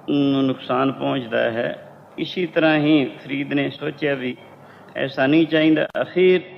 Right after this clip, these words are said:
ਮਨ ਦੇ ਅੰਦਰ ਫੈਸਲਾ ਕਰਕੇ ਵੀ ਦੇਖੀ ਜਾਊ ਸਿਰ ਤੇ ਪਰੇ,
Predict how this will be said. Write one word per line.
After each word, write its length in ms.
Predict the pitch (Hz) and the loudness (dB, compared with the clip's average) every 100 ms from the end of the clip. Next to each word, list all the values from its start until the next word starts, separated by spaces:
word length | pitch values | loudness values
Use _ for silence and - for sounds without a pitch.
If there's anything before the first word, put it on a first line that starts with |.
| - - - - | -20 -20 -20 -10
ਮਨ 240 | 139 151 170 | -2 2 2
ਦੇ 140 | 165 | 4
ਅੰਦਰ 220 | 156 147 | 2 2
ਫੈਸਲਾ 520 | 139 135 151 175 175 143 | -2 -2 -2 0 0 2
ਕਰਕੇ 580 | 139 131 - 127 123 - - - - - - - - - | 0 -2 -2 -2 -2 -4 -18 -20 -20 -20 -20 -20 -20 -12
ਵੀ 100 | 123 | -12
ਦੇਖੀ 420 | 123 139 - 170 | -10 -10 -4 0
ਜਾਊ 240 | 160 165 | 4 2
ਸਿਰ 240 | 156 - 160 | 0 -4 -4
ਤੇ 200 | - 156 | -2 -2
ਪਰੇ, 360 | 147 151 143 | 0 2 2